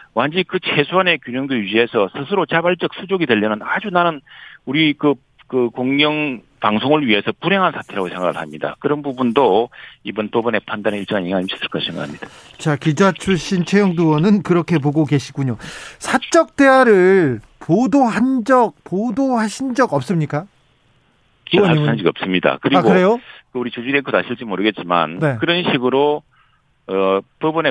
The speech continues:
Speaker 1: 독수 독가론이 있습니다.
Speaker 2: 예.
Speaker 1: 이것이 비록 근데 도청한 것, 감청한 것,
Speaker 2: 네.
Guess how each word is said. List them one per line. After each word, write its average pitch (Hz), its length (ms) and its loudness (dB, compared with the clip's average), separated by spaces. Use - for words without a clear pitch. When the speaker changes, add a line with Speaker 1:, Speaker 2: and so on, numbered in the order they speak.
Speaker 1:
독수 190 320 -4
독가론이 175 460 -2
있습니다. 90 580 -2
Speaker 2:
예. 175 260 4
Speaker 1:
이것이 240 320 0
비록 135 440 2
근데 135 180 -2
도청한 160 580 -2
것, 104 220 0
감청한 92 540 -6
것, 80 200 -2
Speaker 2:
네. 185 320 -4